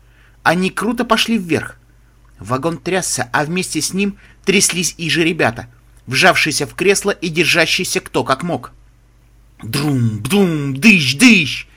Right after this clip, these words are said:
Ирис подобралась к окну. Вот ушёл торговый зал. Ушли вниз крыши окружающих домов. Вагон тряхнуло. «Ой, держись!»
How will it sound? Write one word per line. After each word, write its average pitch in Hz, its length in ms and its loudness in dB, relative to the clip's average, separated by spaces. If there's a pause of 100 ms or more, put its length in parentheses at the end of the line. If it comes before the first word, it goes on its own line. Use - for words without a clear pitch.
(560)
Ирис 233 300 4
подобралась 175 460 0
к - 80 -10
окну. 127 300 -6 (400)
Вот 190 240 -2
ушёл 170 220 -2
торговый 147 400 -2
зал. 98 260 -6 (300)
Ушли 190 280 0
вниз 170 240 -2
крыши - 400 -2
окружающих 143 680 -4
домов. 139 340 -4 (240)
Вагон 131 460 2
тряхнуло. 110 440 -10 (420)
«Ой, 262 360 -2 (320)
держись!» 202 600 2